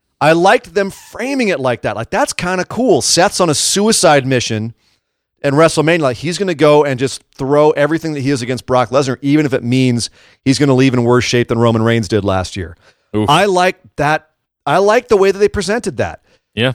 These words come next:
Speaker 1: You
Speaker 2: me
Speaker 1: know what I
Speaker 2: too.
Speaker 1: mean? Like, and, and Seth does have that very genuine feel to him when he says that, like, just classic. Like, he's such a goddamn baby face when he does it, and it's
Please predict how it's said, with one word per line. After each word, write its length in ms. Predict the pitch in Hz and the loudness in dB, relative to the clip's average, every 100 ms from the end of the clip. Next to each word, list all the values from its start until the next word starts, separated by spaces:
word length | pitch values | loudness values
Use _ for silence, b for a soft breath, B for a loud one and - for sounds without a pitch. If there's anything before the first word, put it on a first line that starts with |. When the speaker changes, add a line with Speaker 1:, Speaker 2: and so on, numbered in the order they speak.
| - - | -6 -2
Speaker 1:
You 60 | |
Speaker 2:
me 40 | 139 | 2
Speaker 1:
know 60 | |
what 60 | 160 | 4
I 20 | |
Speaker 2:
too. 60 | 160 | 4
Speaker 1:
mean? 140 | 185 | 4
Like, 240 | 143 139 - | 4 2 2
and, 220 | 147 147 | -2 -2
and 180 | 151 143 | -4 -4
Seth 320 | - 180 175 | 0 0 2
does 220 | 170 165 | 2 2
have 300 | 147 165 175 | 0 0 0
that 200 | 143 139 | 0 0
very 340 | 101 135 151 147 | 0 -2 0 -2
genuine 640 | 101 98 135 151 151 139 | -6 -2 -2 0 0 -2
feel 300 | - 156 180 | 0 0 0
to 140 | - | 0
him 80 | 127 | -2
when 100 | 120 | -2
he 40 | 113 | 0
says 200 | 160 131 | 0 -2
that, 140 | 117 | -2
like, 180 | 123 - | -4 -2
just 220 | 120 - | -6 -6
classic. 580 | - 113 117 127 139 - b b _ - | -4 -2 0 -2 -4 -6 b b _ -8
Like, 100 | 113 | -8
he's 120 | 98 | -6
such 300 | - 151 160 | -2 -2 -2
a 60 | 131 | -4
goddamn 600 | - 135 139 139 135 127 | -2 0 0 0 0 0
baby 400 | 175 202 254 226 | 0 2 2 2
face 260 | 135 123 | 0 -2
when 60 | 117 | -6
he 60 | |
does 280 | 104 185 208 | -2 2 2
it, 60 | |
and 40 | |
it's 80 | 120 | 0